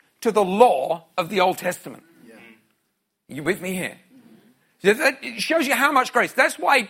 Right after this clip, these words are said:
Speaker 1: when Jesus said, "And you shall do these things and much more," because he was acting according to the Old Testament, but we have the covenant of the new.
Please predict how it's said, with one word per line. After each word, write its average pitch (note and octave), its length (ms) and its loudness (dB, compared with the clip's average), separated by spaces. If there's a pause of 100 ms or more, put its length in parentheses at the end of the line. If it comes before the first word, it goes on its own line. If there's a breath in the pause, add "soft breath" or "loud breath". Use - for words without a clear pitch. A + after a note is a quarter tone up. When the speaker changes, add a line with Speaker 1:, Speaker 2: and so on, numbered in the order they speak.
(140 loud breath)
Speaker 1:
when A3 180 -4
Jesus C#4 380 -4
said, A3+ 300 -4
"And C4 120 2
you F4 140 0
shall G4 160 -2
do E4 220 -2
these C#4+ 220 -4
things C#4+ 300 -8
and C4 220 2
much - 300 -2
more," E3 420 -2 (1500)
because C4+ 440 0
he F#4 240 0
was D#4+ 160 -4
acting A#3+ 340 0
according G#3 420 -4
to F#3 100 -12
the E3 100 -2
Old D4 220 2
Testament, - 560 -12 (320 loud breath)
but A3+ 180 6
we E4 220 0
have A#3 240 -2
the G3+ 60 -6
covenant G#3+ 440 -2
of D#3 140 -6
the D#3+ 60 -8
new. F3+ 420 -2